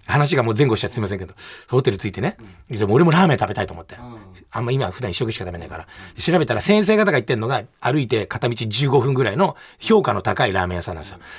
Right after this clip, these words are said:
Speaker 1: で、俺がパッて調べて、もう一軒ぐらいあるだろうと思ったら、歩いて二十分以上歩くんだけど、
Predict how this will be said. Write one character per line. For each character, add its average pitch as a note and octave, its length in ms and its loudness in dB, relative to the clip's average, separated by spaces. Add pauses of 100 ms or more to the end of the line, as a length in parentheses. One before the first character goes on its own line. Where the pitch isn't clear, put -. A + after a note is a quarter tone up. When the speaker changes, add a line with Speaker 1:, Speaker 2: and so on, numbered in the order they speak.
(140)
Speaker 1:
で、 C#3+ 60 -2
俺 E3 120 6
が G3 100 4
パ G3+ 100 2
ッ G#3 40 -2
て - 100 -6
調 - 80 -4
べ A2+ 60 -4
て、 B2 60 0
も E3 140 6
う C4 40 2
一 - 40 -4
軒 B3+ 160 2
ぐ A3 60 4
ら - 80 6
い - 20 4
あ - 20 2
る D3 60 2
だ C3 60 2
ろ G#2+ 60 0
う - 20 -8
と - 80 -10
思 G2 80 -6
っ - 20 -10
た - 80 -6
ら、 G2 160 -2 (240)
歩 G#3 240 2
い E3 60 2
て A#2+ 100 0
二 B2 140 4
十 F#3+ 120 4
分 A3 240 2
以 F#3 40 4
上 A#2+ 140 4
歩 A2+ 80 0
く A2 120 -2
ん G2 40 -2
だ F2+ 100 -4
け G#2 80 -4
ど、 D3 180 2